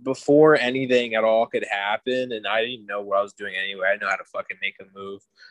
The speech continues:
Um, all these fucking dudes walk <laughs> into this room,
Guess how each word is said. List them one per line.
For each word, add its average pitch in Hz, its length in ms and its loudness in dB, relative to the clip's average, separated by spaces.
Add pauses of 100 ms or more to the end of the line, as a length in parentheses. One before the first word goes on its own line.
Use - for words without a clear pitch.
(240)
Um, 107 540 4 (880)
all 135 260 6
these 147 200 2
fucking 143 400 -2
dudes 123 400 -2
walk 110 340 0
<laughs> - 0 -
into 139 300 -6
this 147 380 -2 (160)
room, 151 140 2